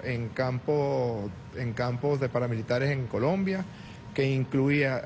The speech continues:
operaciones de guerra psicológica, que incluyó el grave sabotaje contra el sistema eléctrico venezolano,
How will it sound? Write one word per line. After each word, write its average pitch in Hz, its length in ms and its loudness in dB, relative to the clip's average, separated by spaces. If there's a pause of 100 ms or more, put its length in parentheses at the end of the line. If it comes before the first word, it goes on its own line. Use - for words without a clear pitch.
operaciones 127 520 2
de 143 60 4
guerra 123 220 0
psicológica, 156 760 0
que 139 80 -2
incluyó 135 760 2
el 120 320 0
grave 123 300 2
sabotaje 127 480 0
contra 127 280 -2
el 113 60 -4
sistema 123 300 -2
eléctrico 131 580 0 (460)
venezolano, 127 840 2